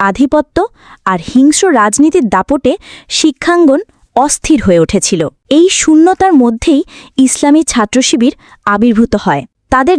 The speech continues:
জন্মই ছিল এক ধরনের প্রতিরোধ, একটি ইসলামী আদর্শভিত্তিক বিকল্প শক্তি গড়ে তোলার প্রয়াস। আর সেই কারণেই শুরু থেকেই ছাত্র শিবির ইসলাম বিরোধী গোষ্ঠীর চোখের কাঁটা হয়ে দাঁড়ায়।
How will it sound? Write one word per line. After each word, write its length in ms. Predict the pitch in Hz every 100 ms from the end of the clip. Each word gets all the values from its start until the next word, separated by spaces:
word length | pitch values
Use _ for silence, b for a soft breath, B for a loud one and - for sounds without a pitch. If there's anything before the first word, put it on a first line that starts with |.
| 208
জন্মই 480 | 214 208 247 349
ছিল 240 | 381 403 294 311 b b -
এক 140 | 240 240
ধরনের 400 | 277 311 320 370
প্রতিরোধ, 560 | - 226 - 202 147 123 - _ -
একটি 280 | 226 - 277 -
ইসলামী 480 | 208 - 262 294 403 - 202
আদর্শভিত্তিক 840 | 208 269 294 403 294 311 - 269 - B B -
বিকল্প 440 | 214 269 311 320 349
শক্তি 340 | - 339 - 339
গড়ে 220 | 208 196
তোলার 260 | 190 185 175
প্রয়াস। 360 | - 165 156 - - _ _ _ _ -
আর 100 | 302
সেই 320 | - 285 302
কারণেই 420 | 370 392 403 294 440 B B
শুরু 280 | - 285 311
থেকেই 360 | - 370 240 339 -
ছাত্র 320 | - 214 247
শিবির 300 | 262 285 311 -
ইসলাম 360 | 226 - - 302
বিরোধী 320 | 294 311 -
গোষ্ঠীর 440 | 262 233 233 - 381 b b b
চোখের 320 | - 285 - 370
কাঁটা 300 | 202 185 233
হয়ে 200 | 214 185
দাঁড়ায়। 280 | 165 156 147